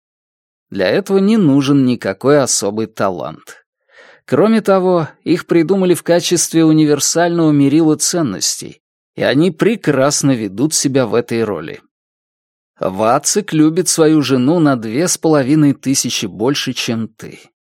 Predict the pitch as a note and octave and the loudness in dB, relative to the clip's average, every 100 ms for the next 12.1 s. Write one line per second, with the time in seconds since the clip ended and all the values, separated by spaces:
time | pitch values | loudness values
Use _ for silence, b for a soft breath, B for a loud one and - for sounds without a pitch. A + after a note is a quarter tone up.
0 | _ b b b - G#2+ C#3 - E3 D3+ | _ b b b -6 -2 0 2 0 2
1 | D#3 D#3 D3 D3+ C#3+ - F#3+ E3 A2+ A2 | 2 2 2 0 0 -2 0 2 2 -2
2 | - F#3+ - - C#3+ C3 C3 - C#3 A2+ | -4 -4 -2 0 0 0 -2 0 0 -2
3 | G#2 A2 D#3+ - D3 G2 F#2+ F#2+ B2 A#2 | -4 -2 -2 -2 -4 -4 -6 -6 -6 -4
4 | A#2+ B2+ C3+ D3 - _ _ b b b | -2 -2 -4 -6 -8 _ _ b b b
5 | b B2+ D#3 E3+ F3+ F#3 - F3+ E3+ D#3 | b 0 2 2 2 2 2 2 4 4
6 | D#3 D#3 D3+ C3 E3+ F#3 F3+ F3 C3 B2+ | 2 2 2 2 2 4 2 2 2 0
7 | B2 - B2+ A#2+ C#3 C#4+ D3 - A3 G3+ | -2 -4 -2 0 0 0 -2 -2 -2 -2
8 | - C3+ C3+ D3+ - - - G#2+ - A2+ | -2 -2 -2 -2 -2 -2 -2 -6 -8 -4
9 | B2+ C3 C3 A#2+ A#2+ A2+ G2 - - _ | -2 0 0 0 -4 -6 -8 -12 -16 _
10 | _ _ _ _ _ b b b - F#2 | _ _ _ _ _ b b b -10 -4
11 | B2 F#3 F#3+ F#3 G3+ G#3 - G2+ - D2 | 0 0 2 2 2 2 -2 -12 -12 -14